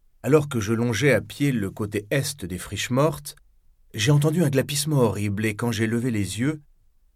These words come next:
j'ai aperçu la silhouette d'un homme debout sur le pont de chemin de fer, pas loin. Il avait un bâton à la main qu'il élevait et qu'il abaissait. Il frappait sur quelque chose.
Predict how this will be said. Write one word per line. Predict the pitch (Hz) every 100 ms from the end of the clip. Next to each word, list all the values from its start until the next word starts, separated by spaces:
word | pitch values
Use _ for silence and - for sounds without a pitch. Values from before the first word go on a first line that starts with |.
| _ _ -
j'ai | 110 139
aperçu | 147 151 -
la | 143
silhouette | 131 147 151 135
d'un | 131 127
homme | 117 110
debout | 107 151 127 185
sur | 175 - 117
le | 107
pont | 143 151
de | 113
chemin | - 113 104
de | 101
fer, | - 95 -
pas | 107
loin. | 98 90 85 - _ _ _ _ _ _ _ _ _ _ _ _ _ _ -
Il | 123 131
avait | 170
un | 131
bâton | 143 147 165
à |
la | 117 104
main | 101 101 101
qu'il | - 117
élevait | 123 123 92 98 95 -
et | -
qu'il | 139 131
abaissait. | 123 117 - 92 73 - _ _ _ _ _ _ _ _ - - - -
Il | 123
frappait | 107 127 92
sur | - 90
quelque | - 101 87
chose. | - 85 78 71